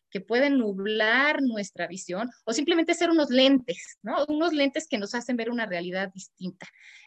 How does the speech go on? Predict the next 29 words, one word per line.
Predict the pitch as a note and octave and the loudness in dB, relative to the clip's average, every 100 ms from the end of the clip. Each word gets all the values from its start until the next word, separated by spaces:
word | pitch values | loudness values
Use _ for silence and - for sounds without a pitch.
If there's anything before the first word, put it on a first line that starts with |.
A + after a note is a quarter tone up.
| - | -16
Entonces, | F#3 G#3 G#3 G#3+ | -12 -10 -10 -8
hay | A#3 | -8
que | A#3 | -6
estar | - A#3 | -4 -2
muy | B3+ | -4
conscientes. | A#3+ - D#3 E3+ | -6 -14 -14 -14
Y, | - F#3+ | -10 -8
pues, | F#3+ G3 | -6 -4
yo | A3+ | -2
por | A#3 | 2
ahí | A#3 A#3+ | 2 2
te | A3+ | -2
diría, | A3 A3+ G#3+ - - - | 0 2 2 0 -6 -6
uno | A3 B3 B3+ | -2 2 2
de | A#3 | 2
los | A3+ G#3+ | 2 -2
principales, | - G#3+ - - A3 A3 A3 - _ _ | -4 -8 -4 0 2 2 0 -6 _ _
eh, | - G3 F#3+ F#3 F#3+ - _ _ _ G3+ - _ _ _ _ _ _ _ _ _ _ _ _ F#3 | -6 -2 -2 -4 -6 -20 _ _ _ -20 -20 _ _ _ _ _ _ _ _ _ _ _ _ -2
pues, | G#3+ | 2
retos | A#3 C#4 D4 - | 6 4 4 2
fue | B3 | 4
darme | A3+ G#3+ | 4 2
cuenta | G3+ G#3 G3+ G#3+ | -2 -2 0 0
de | G3 | -2
que | F#3 | -2
yo | F3+ G#3+ | -2 -2
no | G#3+ | -2
había | G#3 G3+ G3+ | -2 0 2
hecho | G3 F#3+ - F#3+ F#3+ | 0 -2 -6 -6 -8